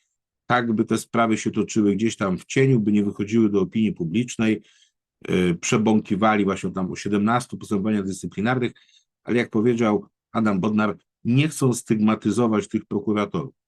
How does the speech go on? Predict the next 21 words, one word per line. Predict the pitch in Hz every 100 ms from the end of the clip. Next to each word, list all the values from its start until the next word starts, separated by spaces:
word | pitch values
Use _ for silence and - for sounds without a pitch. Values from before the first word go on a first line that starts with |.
| _ _ _ _
Czy | -
oni | - 113 104
mogli, | 113 123 101 80 78 _ _ -
prokuratorzy, | 87 98 98 95 92
stygmatyzować | - 92 87 92 90 92 87 -
ludzi, | 85 80 95 127 _ _ _ _ -
e, | 120 76 82
znęcać | 82 104 98 92 -
się | 95
nad | 85 80
nimi, | 92 107 104
szykanować, | - 85 90 85 95 113 113 - _ _ _ - 85
e, | 95 -
a | 107
dzisiaj | 101 113 117 101 90
pan | 85 87 85 82 82 80
Bodnar | 80 104 107 101 101 104 _ _ _ _
chce | _ - - 92 82
ich | 95 90
dalej | 95 95 101
chronić. | - 135 143 101 69 - - -